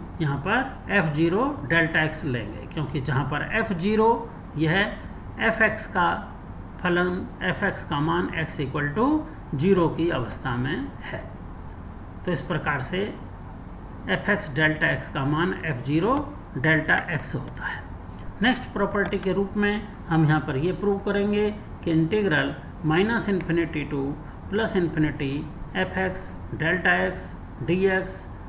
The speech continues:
इसका मान एफ़ ज़ीरो के बराबर होता है। तो इसको सिद्ध करने के लिए अभी जो हमने ये फोर्थ प्रॉपर्टी में सिद्ध किया है, इस समीकरण का अब हम दोनों ओर समाकलन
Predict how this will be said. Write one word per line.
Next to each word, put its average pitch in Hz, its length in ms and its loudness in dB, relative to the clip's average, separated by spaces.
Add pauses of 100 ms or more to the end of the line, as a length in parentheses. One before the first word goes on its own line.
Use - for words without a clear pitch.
(140)
इसका 170 320 0
मान 156 400 2 (380)
एफ़ 147 180 2
ज़ीरो 139 320 2
के 185 260 2 (440)
बराबर 147 340 4
होता - 360 -6
है। - 280 -10
तो 190 80 0
इसको 196 240 0
सिद्ध 202 260 -2
करने 190 340 2
के 202 140 0
लिए 208 260 4 (320)
अभी 156 220 4
जो 143 140 2
हमने 151 240 4
ये 147 140 0
फोर्थ - 400 -2
प्रॉपर्टी 175 520 0
में 208 320 2 (300)
सिद्ध 220 260 0
किया 165 320 4
है, 143 300 0 (300)
इस - 160 -2
समीकरण 175 540 4
का 151 220 0 (420)
अब 180 140 4
हम 151 340 4 (320)
दोनों 180 440 6
ओर 160 360 4 (260)
समाकलन 165 800 2